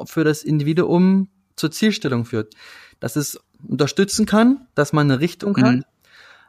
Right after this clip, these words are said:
Speaker 1: aber
Speaker 2: Mhm.
Speaker 1: hundert Prozent evidenzbasiert zu arbeiten, finde ich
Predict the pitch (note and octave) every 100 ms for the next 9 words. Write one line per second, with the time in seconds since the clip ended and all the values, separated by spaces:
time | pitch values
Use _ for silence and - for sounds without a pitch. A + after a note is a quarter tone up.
0 | - C#3 D3+ B2+ C#3 D#3+ E3+ F3 - E3
1 | - D#3+ C#3+ B2 C3 D#3+ G3 G3 G3 -
2 | F3 F3+ F3+ F3+ - F3 F3+ - - -